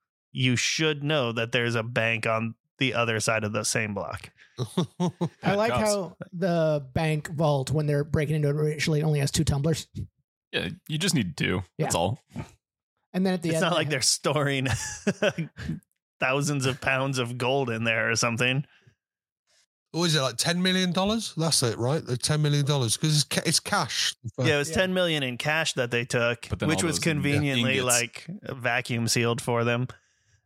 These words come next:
Speaker 1: And then billions of dollars in gold,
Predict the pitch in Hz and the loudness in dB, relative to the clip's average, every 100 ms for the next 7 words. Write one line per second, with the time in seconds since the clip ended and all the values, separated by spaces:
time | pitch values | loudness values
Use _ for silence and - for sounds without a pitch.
0 | _ - 113 113 113 113 120 127 139 131 | _ -2 0 2 0 0 -2 -4 -2 0
1 | 127 123 123 - _ _ _ - - 110 | 0 0 -4 -8 _ _ _ -16 -10 -8
2 | 123 147 156 131 113 113 113 113 110 110 | -2 0 0 0 -2 -2 0 0 2 0
3 | 110 110 113 107 98 - | 0 0 0 0 -2 -6